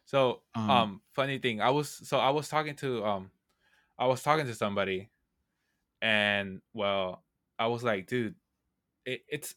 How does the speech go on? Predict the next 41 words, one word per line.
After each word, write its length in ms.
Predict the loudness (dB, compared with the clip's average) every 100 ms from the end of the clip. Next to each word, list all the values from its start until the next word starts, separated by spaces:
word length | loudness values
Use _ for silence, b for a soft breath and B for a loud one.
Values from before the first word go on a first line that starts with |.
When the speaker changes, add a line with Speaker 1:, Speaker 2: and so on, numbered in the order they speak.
| -6
Speaker 1:
I'm 160 | -2 0
not, 140 | 0
I'm 140 | 0
not 180 | 2 2
really 280 | 4 4 2
heartbroken 580 | 2 2 2 -2 -2 -6
about 240 | -6 -8 -8
it." 40 |
You 120 | -10 -6
get 180 | -4
me? 220 | -4 -8 _ b b
Because 500 | -8 0 0 0 -14 _ 6
Speaker 2:
Mm-hmm. 220 | 8 8
Speaker 1:
I 120 | 4 _ _ _ _ _ -8
technically 480 | 0 0 0 0 0
didn't 240 | 0 0
expect 640 | -4 -4 -12 0 2 2 2
us 280 | 0 -2 -8
to 80 | -4
get 160 | -4
to 180 | -4 -10
the 40 | -4
Super 280 | -4 -2 -4
Bowl. 300 | -6 -10 _ _ _ _ _ _ _ -6
Speaker 2:
<laughs> 300 | -6 -6 -6
Speaker 1:
Like, 220 | -4 -4 -2
if 100 | 0
I'm 140 | 0
honestly 440 | 0 -2 -4 -6
speaking, 580 | -6 -10 -6 -6 -4 -4
I 160 | -2 0
didn't 260 | 0 -2
expect 400 | -4 -4 -4 -4
us 180 | -6 -8
to 100 | -12 -10
come 160 | -10 -8
to 40 |
Super 220 | -4 -2 -2
Bowl 60 |
because 460 | -2 -6 -6 -8 -8 -6
it's 360 | -6 -8 -14